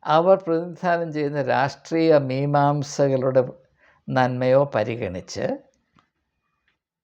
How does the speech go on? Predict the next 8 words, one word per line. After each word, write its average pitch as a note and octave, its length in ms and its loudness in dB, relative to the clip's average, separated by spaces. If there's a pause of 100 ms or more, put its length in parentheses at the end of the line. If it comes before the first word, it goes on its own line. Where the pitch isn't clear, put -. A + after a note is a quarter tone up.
(1160)
ഉത്തരവാദിത്വ G#3 800 6
ബോധത്തോടെ E3+ 680 0 (380)
നാം D#3 220 -2
വിലമതിക്കുന്ന D#3+ 720 0
നമ്മുടെ D3+ 280 -2
സമ്മതിദായ D3 760 2 (220)
അവകാശം B2+ 720 0 (1300)
പ്രയോഗിക്കാൻ D#3 720 2